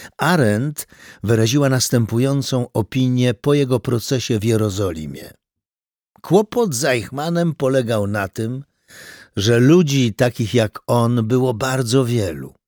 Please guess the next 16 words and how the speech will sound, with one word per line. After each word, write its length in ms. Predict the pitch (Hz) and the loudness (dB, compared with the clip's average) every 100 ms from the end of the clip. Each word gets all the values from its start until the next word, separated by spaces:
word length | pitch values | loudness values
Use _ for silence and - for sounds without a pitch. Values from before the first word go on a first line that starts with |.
| _ - - - | _ -20 -20 -4
a 220 | 110 113 107 | 0 2 4
nie 220 | 131 156 | 4 4
byli 360 | 240 226 175 | 4 2 2
oni 340 | 156 117 110 101 | 2 2 2 0
sadystami 1000 | - 117 104 98 - - 90 80 82 98 _ - - | 0 0 0 -2 -4 -2 -4 -4 -8 -10 _ -12 -2
ani 260 | 110 113 | 2 2
osobnikami 840 | 113 107 117 110 113 113 117 120 117 | 2 0 -2 0 -2 -2 -2 -2 0
perwersyjnymi. 1080 | 131 123 123 123 - 147 160 180 127 101 90 _ _ _ - | 0 2 0 -2 -2 -2 0 2 2 0 -4 _ _ _ -10
Byli 460 | 101 170 202 202 | 2 4 6 4
natomiast 1000 | 147 123 123 107 95 98 123 143 - - _ _ 131 | 2 0 0 0 -2 -4 -6 -8 -10 -14 _ _ -4
i 120 | 120 | -4
wciąż 600 | - 151 143 120 107 - | -2 0 2 0 -2 -4
są 480 | - 113 120 135 147 _ _ _ - | -4 -2 -2 -6 -10 _ _ _ -2
okropnie 920 | 127 - 127 123 131 - 104 104 101 - _ _ _ - | -2 0 2 2 0 -2 -6 -2 -2 -6 _ _ _ -2
i 160 | 131 113 | 0 0
przerażająco 1300 | - - 113 110 104 110 107 117 113 107 - 107 | -2 2 4 4 2 2 2 4 2 0 -2 -2